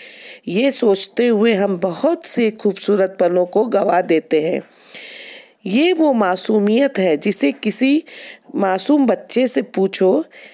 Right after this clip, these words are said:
ये तो शख्सियत है जिसकी पहचान है उसी से पूछो, ये तो वो काबिलियत है जिसे पाने की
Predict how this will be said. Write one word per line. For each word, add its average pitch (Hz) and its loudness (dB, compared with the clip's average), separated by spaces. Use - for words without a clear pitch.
ये 247 0
तो 302 0
शख्सियत 254 0
है 185 2
जिसकी 202 -2
पहचान 214 0
है 214 0
उसी 339 2
से 381 0
पूछो, 175 -2
ये 190 0
तो 240 -2
वो 240 2
काबिलियत 254 0
है 220 2
जिसे 214 0
पाने 220 0
की 240 -2